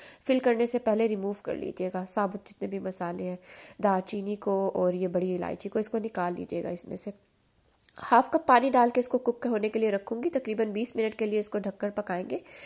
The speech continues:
medium to low flame के ऊपर, ठीक है, low to medium flame के ऊपर, यानी जितनी देर में वो कुक हो रहा है हम इसकी ग्रेवी तैयार कर लेते हैं। उसके लिए आप, अ, ग्रीक योगर्ट ले लें या फिर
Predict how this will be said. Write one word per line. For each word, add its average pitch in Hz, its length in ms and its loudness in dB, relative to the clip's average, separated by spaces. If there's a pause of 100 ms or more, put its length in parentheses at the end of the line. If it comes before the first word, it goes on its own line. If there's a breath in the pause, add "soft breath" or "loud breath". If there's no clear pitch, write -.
(260 loud breath)
medium 240 360 2
to 269 80 -2
low 208 240 4
flame 156 340 -4
के 165 60 -4
ऊपर, 160 180 -6
ठीक 247 200 -6
है, 370 60 0
low 208 200 0
to 202 80 -6
medium 185 360 -6
flame - 340 -8
के 190 60 -8
ऊपर, 190 160 -8
यानी 185 280 -8 (560 loud breath)
जितनी 254 220 0
देर 285 160 8
में 294 80 4
वो 302 100 6
कुक 311 240 2
हो 370 120 4
रहा 359 140 4
है 339 60 4
हम 262 80 0
इसकी 262 200 -2
ग्रेवी 214 300 4
तैयार 240 220 4
कर 247 160 0
लेते 240 240 2
हैं। 247 60 4
उसके 240 280 0
लिए 233 200 2
आप, - 420 0
अ, 202 240 10
ग्रीक 226 440 2
योगर्ट 233 260 4
ले 220 140 4
लें 233 160 2
या 233 140 0
फिर 214 280 -2